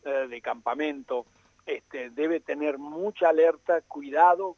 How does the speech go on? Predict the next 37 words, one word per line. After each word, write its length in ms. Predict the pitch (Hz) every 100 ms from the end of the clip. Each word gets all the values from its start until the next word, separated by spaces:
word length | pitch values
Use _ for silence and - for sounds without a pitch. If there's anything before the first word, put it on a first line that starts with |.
| _ _
con 720 | 135 135 131 131 127 127 117
prender 400 | 127 123 127 143
fuego 300 | 143 151 151
donde 300 | 135 131 123
no 120 | 139 147
corresponde, 680 | 139 123 - 135 143 143
hacer 300 | 127 - 156
campamento 600 | - 135 131 143 139 127
donde 280 | 123 117 113
no 140 | 139 143
corresponde 640 | 139 120 - 147 139 131
y, 120 | 123 _ _
y 80 | 139
no 120 | 143
está 140 | - 127
autorizado, 680 | - 117 110 147 135 143 - - - -
cuidado 460 | 151 147 180 196
con 180 | 175 151
apagar 520 | 131 - 131 139 160
los, 180 | 165 143 _
los 400 | 123 127 127 117
fuegos 400 | - 147 156 139
que 120 | 135
se, 320 | - 127 120 - -
se 120 | 127
hacen, 440 | 123 143 - 147 135 _ _ _ 170 131
eh, 140 | 123
debidamente, 880 | 117 127 151 143 147 156 156 151 143 _ _ _
este, 300 | 156 143 151
porque 600 | 135 127 123 - 131 127 131
el, 300 | 139 123 123
eh, 180 | 123 117
va 200 | 113 131
a 20 |
estar 240 | - 139 127
muy 280 | 127 175 214
propenso 760 | 180 160 160 156 151 - 151